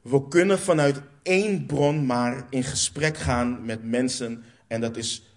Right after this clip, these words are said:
vanuit de schrift, vanuit de Bijbel.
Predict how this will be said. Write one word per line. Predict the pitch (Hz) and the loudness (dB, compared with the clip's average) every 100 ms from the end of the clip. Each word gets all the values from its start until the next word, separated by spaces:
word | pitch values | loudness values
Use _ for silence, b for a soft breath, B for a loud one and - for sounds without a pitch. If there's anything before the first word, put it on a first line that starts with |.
| _ | _
vanuit | - - 120 123 123 127 - - _ | -12 -4 2 4 2 0 -10 -20 _
de | 120 | -6
schrift, | 110 - - 143 123 - - - _ _ _ _ | -2 0 0 0 0 -4 -16 -20 _ _ _ _
vanuit | - 117 117 131 139 - 120 | -8 -2 2 2 2 -4 -4
de | 127 | -2
Bijbel. | 113 123 117 101 101 | 2 2 0 -4 -12